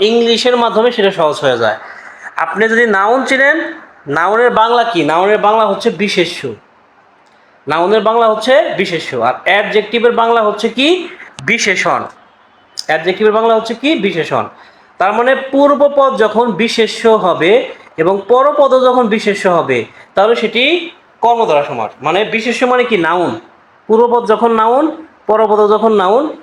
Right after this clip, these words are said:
তখন সেটা কর্মধারয় সমাস। আবার পূর্বপদ যখন নাউন অর্থাৎ বিশেষ্য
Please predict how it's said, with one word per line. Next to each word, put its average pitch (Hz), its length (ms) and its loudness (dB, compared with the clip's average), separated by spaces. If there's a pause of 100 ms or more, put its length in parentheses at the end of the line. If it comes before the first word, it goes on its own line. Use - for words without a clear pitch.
(180)
তখন 170 240 -2
সেটা 196 280 -2 (140)
কর্মধারয় 160 420 0
সমাস। 107 240 -10 (640)
আবার 196 360 2 (220)
পূর্বপদ 285 460 4 (100)
যখন 240 200 0 (120)
নাউন 185 280 0 (540)
অর্থাৎ 170 260 -2
বিশেষ্য 226 420 -2